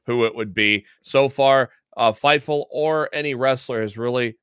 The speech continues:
been able to confirm the identity, but the unanimous answer between the talent is that it's gonna be Keith Lee. Uh, there's at least one wrestler who confer-,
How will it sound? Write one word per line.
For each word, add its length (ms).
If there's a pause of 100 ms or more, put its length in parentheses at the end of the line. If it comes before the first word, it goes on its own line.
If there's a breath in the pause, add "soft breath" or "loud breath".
been 120
able 260
to 140
confirm 420
the 120
identity, 500 (240 soft breath)
but 260
the 80
unanimous 880 (120)
answer 380
between 420
the 100
talent 460 (240)
is 200
that 140
it's 120
gonna 240
be 140
Keith 380
Lee. 300 (380)
Uh, 140
there's 280
at 80
least 200
one 240
wrestler 400
who 160
confer-, 460